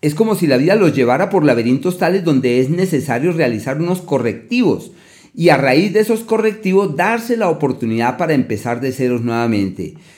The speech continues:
y de decir: "Todo está de mi lado", para retomar el aliento, pero para recomenzar, ¿qué hay que hacer? Soltar los pasados, hay que declinar a las cosas que ya no,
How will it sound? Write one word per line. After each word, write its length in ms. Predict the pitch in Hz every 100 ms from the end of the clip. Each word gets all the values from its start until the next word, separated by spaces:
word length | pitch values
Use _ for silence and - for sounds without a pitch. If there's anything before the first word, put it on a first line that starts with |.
| _
y 100 | 127
de 120 | 131
decir: 480 | 123 113 143 139 -
"Todo 320 | 135 143 135
está 320 | 123 - 127
de 120 | 127 110
mi 100 | 104
lado", 420 | 127 139 131 110
para 240 | 107 104
retomar 480 | 101 113 104 104 127
el 120 | 123
aliento, 580 | 98 110 165 170 170 156 - -
pero 220 | 190 196
para 300 | 190 180 170
recomenzar, 840 | 170 185 185 185 175 170 214 214
¿qué 120 | 220 226
hay 100 | 226
que 120 | 220
hacer? 380 | 214 226 127 98
Soltar 440 | 143 123 123 131
los 160 | 196 196
pasados, 640 | 127 175 214 294 208 -
hay 120 | 117 117
que 120 | 233
declinar 680 | 220 - 120 117 190 294
a 80 | 233
las 180 | 123 -
cosas 300 | 131 131 196
que 140 | 156 123
ya 140 | 135
no, 380 | 170 240 277